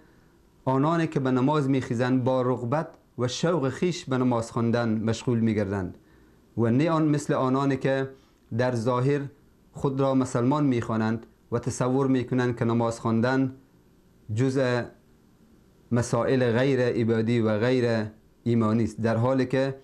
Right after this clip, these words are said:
اسلام دین عقیده و عمل است، عقیده و پروردگار و انبیا و آنچه که پروردگار با آن حکم کرده است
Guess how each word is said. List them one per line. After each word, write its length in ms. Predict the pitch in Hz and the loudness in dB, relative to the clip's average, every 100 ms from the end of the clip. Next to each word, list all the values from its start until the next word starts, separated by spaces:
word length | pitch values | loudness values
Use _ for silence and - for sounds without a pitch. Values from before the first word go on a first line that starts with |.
| _ _ _ | _ _ _
اسلام 560 | 120 - 123 131 147 143 - _ _ - 107 107 | -6 -4 0 0 0 -2 -6 _ _ -12 -10 -4
دین 400 | 110 170 165 160 - _ _ _ _ _ _ - | 0 2 2 0 -4 _ _ _ _ _ _ -4
عقیده 460 | 123 120 127 120 170 | -4 0 0 2 0
و 60 | |
عمل 340 | 175 127 123 104 | 0 0 0 -2
است، 340 | 92 - - - | -4 -8 -20 -10
عقیده 460 | 120 - 120 131 151 | -6 -2 0 2 0
و 180 | 143 139 | 0 -2
پروردگار 840 | - 120 117 117 113 117 131 127 110 _ _ - | -2 -2 -2 0 0 0 0 -2 -8 _ _ -6
و 300 | 110 117 110 | -2 -2 -2
انبیا 540 | 117 117 107 120 131 120 | -2 0 0 0 0 0
و 240 | 117 110 107 - _ _ | 0 -2 -4 -12 _ _
آنچه 280 | 131 135 131 | -2 -2 -2
که 100 | - | -4
پروردگار 640 | - 117 117 107 113 143 131 | -2 0 0 0 0 0 0
با 120 | 117 | -2
آن 100 | 113 | -2
حکم 260 | 113 107 110 | -2 -2 -2
کرده 260 | 107 104 | -2 -2
است 280 | 110 113 - | -2 -4 -8